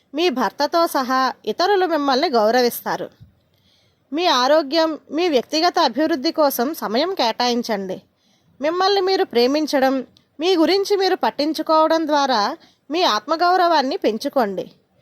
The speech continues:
మీరు మీ గురించి పట్టించుకుంటేనే, మీ అవసరాలను ఇతరులకు స్పష్టంగా తెలియజేయగలరు. అతని విజయాన్ని ఆస్వాదించండి.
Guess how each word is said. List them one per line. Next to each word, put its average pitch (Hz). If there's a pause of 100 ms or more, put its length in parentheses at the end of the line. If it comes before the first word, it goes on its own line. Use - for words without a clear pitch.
(300)
మీరు 349
మీ 370
గురించి 294
పట్టించుకుంటేనే, 294 (320)
మీ 349
అవసరాలను 330
ఇతరులకు 311
స్పష్టంగా 294
తెలియజేయగలరు. 233 (840)
అతని 381
విజయాన్ని 311
ఆస్వాదించండి. 247